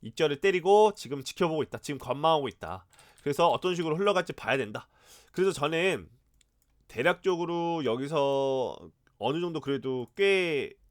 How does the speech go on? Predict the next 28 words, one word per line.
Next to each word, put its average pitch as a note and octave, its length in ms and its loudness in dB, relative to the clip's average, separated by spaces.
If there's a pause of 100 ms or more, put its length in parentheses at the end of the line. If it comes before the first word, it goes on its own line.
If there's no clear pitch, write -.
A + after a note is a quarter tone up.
(340)
기간적으로 F3 540 -2
봤을 - 260 -12
때, - 220 -8 (880)
기간적으로 E3+ 360 0
봤을 D#3+ 240 -8
때 A2 320 -8 (1040)
일 A#3+ 140 0
일 B3+ 360 6
열여덟 C#3+ 360 4
시간, - 260 -8 (200)
대략적으로 C#3 500 -4
일 G3 140 2
일 A3 380 6 (440)
열여덟 C#3 680 4
시간을 D#3+ 600 -2
이 B2+ 140 -4
안에서 B2 340 -2
횡보를 G3 340 -4
했거든요. C#3+ 360 -4 (200)
일 F3+ 140 -2
일 F#3+ 80 4
열여덟 B2+ 520 2
시간을 B2 480 4 (360)
대략 D#3+ 520 8 (320)
여기 A2 160 -6
삼각 G#3+ 280 -4
수렴 G3 280 0
안에서, G2+ 320 -8